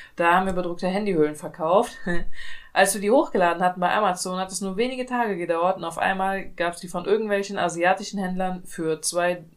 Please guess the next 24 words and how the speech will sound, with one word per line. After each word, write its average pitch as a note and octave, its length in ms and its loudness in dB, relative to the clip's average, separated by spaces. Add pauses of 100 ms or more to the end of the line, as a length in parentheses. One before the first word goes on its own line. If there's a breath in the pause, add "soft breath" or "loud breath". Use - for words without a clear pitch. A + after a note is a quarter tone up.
(240)
U-S-Dollar E3 480 2
fünfzig G#3+ 460 -6
mit F3+ 140 -6
exakt F#3 400 -2
dem F3 100 -8
gleichen D#3 320 -2
Design, D3 300 -2
was C#3 200 -6
wir E3+ 140 0
hatten, F3+ 280 0
wo D#3 80 2
entweder F#3 380 2
das F3+ 160 -2
Design F#3+ 340 -4
nachgemalt G3+ 480 -4
wurde F#3+ 280 -6 (380 loud breath)
oder G#3 220 6
es - 160 2
wurde E3+ 200 4
einfach D#3+ 340 0
nur D#3 440 -4
heruntergeladen, D3+ 760 -2
gespeichert D3 580 0
und C#3+ 240 -8